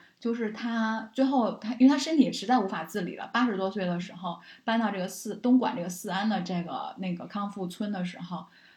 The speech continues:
她其实外面的世界是完全都不知道的，就是她一辈子几十年就很孤苦的，就生活在那么一个非常小的一个地方。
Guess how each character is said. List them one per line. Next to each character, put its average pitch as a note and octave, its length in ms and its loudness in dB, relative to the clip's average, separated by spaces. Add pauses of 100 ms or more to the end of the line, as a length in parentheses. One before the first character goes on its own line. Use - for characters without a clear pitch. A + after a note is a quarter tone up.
(120)
她 C#4+ 160 -2
其 C#4+ 160 -4
实 A3 140 -2
外 C4 160 4
面 A3 120 2
的 G#3+ 80 0
世 G#3+ 220 -4
界 G#3+ 220 -2
是 F#3+ 420 -6
完 E3+ 260 0
全 G3+ 280 2
都 E3+ 140 -4
不 - 260 -16
知 - 220 -12
道 E3 340 -10
的， - 160 -14 (400)
就 A#3+ 200 -2
是 A3 300 -2
她 A3 100 -2
一 B3+ 120 8
辈 C#4 220 4
子 E3 400 -6 (460)
几 F#3 140 -4
十 F#3+ 200 -2
年 F3 440 2
就 A#3+ 100 0
很 G#3 200 2
孤 A3+ 160 -4
苦 - 180 -8
的， - 160 -10
就 F#3+ 360 -2
生 G3 200 -6
活 F3 100 -2
在 E3+ 120 -2
那 F#3+ 80 0
么 F3+ 100 -2
一 E3+ 140 -6
个 F3+ 80 -2
非 F#3 140 -4
常 F3+ 140 -2
小 - 320 -10
的 - 80 -18
一 - 40 -18
个 B2+ 80 -14
地 - 180 -14
方。 - 200 -20